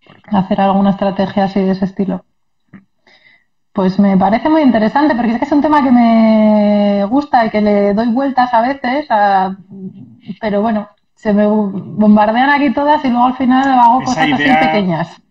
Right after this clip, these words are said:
Speaker 1: es la ideal, pero precisamente es lo que te iba a decir. Pero por poco que hagas, aunque sean pequeñas cositas, siempre mejorarás la salud comunitaria, la salud de tu población, y eso va a redundar en la salud de toda la comunidad, eh, de tu entorno.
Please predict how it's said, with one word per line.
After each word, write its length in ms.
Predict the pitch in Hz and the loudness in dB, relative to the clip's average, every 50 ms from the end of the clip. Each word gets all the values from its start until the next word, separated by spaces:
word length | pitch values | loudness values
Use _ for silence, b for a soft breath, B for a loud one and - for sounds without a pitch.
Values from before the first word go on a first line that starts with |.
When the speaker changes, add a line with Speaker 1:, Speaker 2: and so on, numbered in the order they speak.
| _ | _
Speaker 1:
es 200 | - 143 135 131 | -10 -10 -6 -4
la 120 | 147 147 143 | -2 -2 -2
ideal, 360 | 135 120 117 117 110 107 101 | -2 -2 -4 -4 -6 -6 -8
pero 180 | - 107 107 92 | -12 -14 -14 -14
precisamente 480 | 110 101 104 120 - 131 131 127 127 127 | -16 -16 -16 -16 -16 -14 -14 -14 -14 -12
es 40 | |
lo 60 | 123 110 | -12 -14
que 80 | 113 | -14
te 80 | 101 110 | -14 -14
iba 80 | 101 | -14
a 40 | 98 | -14
decir. 260 | 95 - 101 95 92 _ | -16 -16 -18 -18 -18 _
Pero 280 | - 104 104 101 98 | -18 -18 -16 -18 -18
por 240 | _ - 113 - - | _ -14 -14 -14 -12
poco 300 | - 135 127 131 175 - | -12 -12 -12 -12 -12 -12
que 100 | - 123 | -8 -8
hagas, 380 | 113 110 113 127 165 208 - _ - | -8 -6 -8 -8 -10 -12 -14 _ -20
aunque 220 | 113 107 - - | -20 -20 -20 -18
sean 200 | - 127 131 143 | -16 -14 -14 -12
pequeñas 400 | - 139 - 120 120 110 104 - | -12 -12 -12 -14 -16 -18 -20 -20
cositas, 580 | - 101 - - 113 - - 160 196 - _ _ _ _ _ _ _ _ | -20 -20 -16 -16 -14 -12 -12 -12 -12 -12 _ _ _ _ _ _ _ _
siempre 480 | - - - - 143 139 135 135 143 131 | -16 -10 -6 -4 -4 -4 -6 -8 -8 -8
mejorarás 480 | 123 120 - 123 113 110 113 120 120 | -8 -10 -10 -10 -10 -10 -8 -10 -10
la 100 | 113 101 | -12 -12
salud 160 | - 104 107 - | -14 -16 -16 -16
comunitaria, 640 | - 120 113 113 107 104 98 110 107 110 147 180 | -14 -14 -14 -14 -14 -14 -12 -12 -12 -10 -10 -12
la 120 | 165 107 - | -12 -14 -16
salud 220 | - 104 104 101 | -16 -16 -16 -16
de 100 | 107 101 | -16 -18
tu 100 | - 95 | -20 -20
población, 600 | - 104 101 98 90 - - 113 127 175 190 _ _ _ _ _ _ _ _ - | -20 -18 -18 -18 -18 -16 -14 -14 -14 -14 -18 _ _ _ _ _ _ _ _ -10
y 80 | 117 | -10
eso 160 | 113 - - | -10 -10 -10
va 80 | 127 117 | -12 -12
a 40 | 117 | -12
redundar 440 | 113 107 107 104 104 101 107 123 107 | -12 -14 -14 -14 -12 -10 -10 -10 -10
en 120 | 110 104 | -10 -14
la 80 | 101 101 | -16 -18
salud 280 | - 104 101 104 104 | -18 -18 -18 -16 -16
de 80 | 104 98 | -18 -18
toda 200 | - 107 104 98 | -18 -18 -18 -18
la 80 | 95 95 | -18 -18
comunidad, 540 | - 95 95 98 98 98 101 104 101 95 - _ _ _ _ _ _ | -20 -20 -20 -20 -18 -16 -14 -12 -12 -14 -14 _ _ _ _ _ _
eh, 540 | - 101 98 98 95 92 90 90 90 - _ _ _ _ _ _ | -20 -20 -20 -20 -20 -20 -20 -20 -20 -20 _ _ _ _ _ _
de 120 | - 113 110 | -18 -18 -16
tu 80 | - 107 | -16 -16
entorno. 500 | 98 98 120 127 127 117 101 95 98 | -14 -10 -8 -8 -8 -8 -12 -18 -20